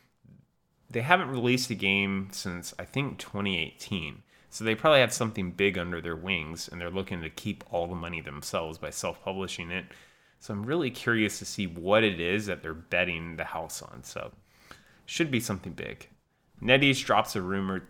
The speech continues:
thirty million to gain a minority stake in Hogwash developer Bossa Studios. So China's number two game company wants a piece of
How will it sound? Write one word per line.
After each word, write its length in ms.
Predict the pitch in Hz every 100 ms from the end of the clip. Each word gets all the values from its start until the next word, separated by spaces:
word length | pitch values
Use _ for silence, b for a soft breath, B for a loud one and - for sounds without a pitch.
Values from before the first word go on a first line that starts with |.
| -
thirty 260 | 143 165 127
million 400 | 104 101 98 95
to 60 |
gain 240 | 90 90 92
a 40 |
minority 540 | 95 95 110 127 127
stake 360 | 117 - 104 107
in 100 | 92
Hogwash 560 | - 120 123 110 113 -
developer 500 | 98 98 101 - 95
Bossa 500 | - 104 104 - 92
Studios. 540 | - 92 80 64 64
So 220 | - 90
China's 400 | - 131 123 120
number 180 | 110 104
two 260 | - 117 98
game 280 | 101 101
company 340 | 98 107 107 101
wants 220 | 92 95
a 20 |
piece 300 | 82 107 98
of 120 | 92